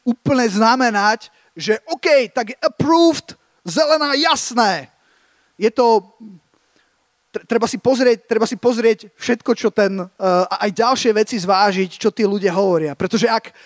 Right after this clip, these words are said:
ak je tam nejaký prienik, že niektoré z tých hodnôt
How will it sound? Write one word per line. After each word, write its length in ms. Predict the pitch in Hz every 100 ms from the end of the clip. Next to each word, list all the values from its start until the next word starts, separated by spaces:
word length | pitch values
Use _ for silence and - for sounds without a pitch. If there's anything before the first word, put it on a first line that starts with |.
| -
ak 160 | - 190
je 160 | 214 277
tam 160 | 247
nejaký 260 | 233 233 226
prienik, 560 | - 220 277 269 226 202
že 160 | 196 214 _
niektoré 560 | 180 214 269 - 247 240
z 160 | -
tých 80 | 196
hodnôt 320 | 226 226 226